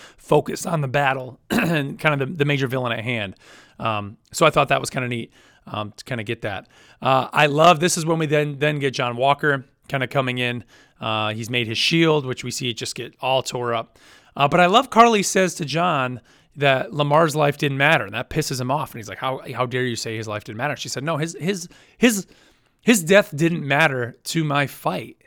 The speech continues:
And she's right. Like, him dying didn't matter for what she was trying to achieve, right? It, it, it really doesn't matter whether or not he died. Um,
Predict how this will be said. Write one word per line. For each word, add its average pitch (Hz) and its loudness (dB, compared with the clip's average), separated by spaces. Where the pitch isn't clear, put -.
And 143 -4
she's 139 0
right. - 0
Like, 143 0
him 196 2
dying 160 6
didn't 208 2
matter 185 2
for 135 -4
what 123 -2
she 156 -4
was 131 -8
trying 127 -6
to 113 -12
achieve, - -8
right? 135 -6
It, 156 -6
it, 147 -4
it 147 -6
really 160 2
doesn't 131 0
matter 127 2
whether 147 4
or 135 2
not 123 0
he 127 -8
died. 120 -2
Um, 107 -8